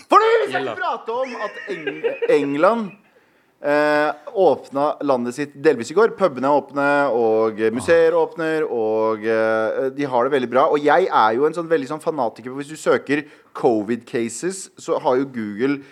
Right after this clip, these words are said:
Speaker 1: lagd en sånn, eh, graf. Og jeg liker jo å se på Israel, fordi de er jo langt foran oss.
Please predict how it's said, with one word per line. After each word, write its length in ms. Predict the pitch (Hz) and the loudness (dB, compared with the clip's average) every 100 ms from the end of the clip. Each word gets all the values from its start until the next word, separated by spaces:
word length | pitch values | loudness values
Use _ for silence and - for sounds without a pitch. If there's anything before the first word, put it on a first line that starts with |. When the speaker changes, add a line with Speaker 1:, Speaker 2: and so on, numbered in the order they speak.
| _ 127 | _ -2
Speaker 1:
lagd 420 | 131 131 151 139 | 2 2 0 -6
en 180 | 127 131 | -4 -4
sånn, 300 | 139 131 127 | -2 -2 -4
eh, 280 | 127 123 151 | -6 -6 -8
graf. 540 | 117 120 156 196 - - - _ | 0 2 2 0 -6 -20 -20 _
Og 180 | 127 139 | 0 2
jeg 200 | 143 143 | 4 2
liker 180 | 156 127 131 | 2 -4 -4
jo 60 | |
å 40 | 127 | -6
se 100 | 131 | -6
på 120 | 139 | -6
Israel, 420 | 113 98 120 190 | -8 -4 -2 -2
fordi 180 | 185 143 | -4 -2
de 120 | 135 | 2
er 80 | 127 | 2
jo 60 | 117 | 2
langt 360 | 117 113 139 | 0 -2 -4
foran 280 | - 110 101 | -4 -4 -2
oss. 240 | 170 226 | -4 -4